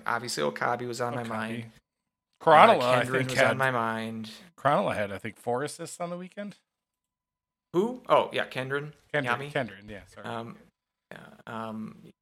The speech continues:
Speaker 1: yeah, I thought he was, he was very good, but I feel like, you know, I feel like I've given,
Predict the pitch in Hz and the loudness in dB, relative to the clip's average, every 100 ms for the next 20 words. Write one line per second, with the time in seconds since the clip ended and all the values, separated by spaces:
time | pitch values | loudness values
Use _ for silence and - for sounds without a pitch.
0 | _ 110 90 123 139 147 147 120 110 - | _ -2 2 4 6 4 2 -6 -8 -12
1 | - 127 131 110 107 101 101 120 120 117 | -14 -10 -10 -10 -10 -8 -4 -4 -2 -2
2 | 107 - _ _ _ _ - 185 190 175 | -4 -12 _ _ _ _ -14 -10 -8 -8
3 | 175 135 135 123 123 - _ _ - 175 | -10 -12 -10 -10 -14 -20 _ _ -12 -6
4 | 170 135 120 131 151 151 147 143 | -2 -2 -2 -2 -2 -6 -12 -14